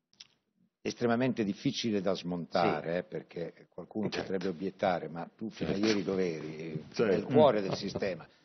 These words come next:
Speaker 1: Qualche volta ci ho anche provato, ma se dovessi dire "Ci sono riuscito, ricoveratemi". È un sistema complesso perché è un sistema che cammina su tre gambe in buona sostanza. Il potere politico, di cui è stato detto
Speaker 2: Sì.
Speaker 1: tutto e di più,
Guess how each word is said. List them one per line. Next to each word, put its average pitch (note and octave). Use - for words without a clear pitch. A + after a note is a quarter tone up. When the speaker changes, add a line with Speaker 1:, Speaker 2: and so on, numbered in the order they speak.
Speaker 1:
Qualche G2+
volta A#2+
ci G2+
ho -
anche F2+
provato, A#2
ma D2+
se -
dovessi F2+
dire F#2
"Ci D#2+
sono F#2
riuscito, G#2+
ricoveratemi". F2+
È C#3+
un E3+
sistema F3+
complesso B2
perché G#2+
è -
un B2+
sistema A#2
che -
cammina A#2+
su -
tre C#3
gambe G#2+
in E2
buona E2
sostanza. -
Il F#3
potere E3
politico, -
di F#3+
cui A2+
è -
stato F#2
detto F#2
Speaker 2:
Sì. A2+
Speaker 1:
tutto F#2
e F#2
di F2+
più, F2+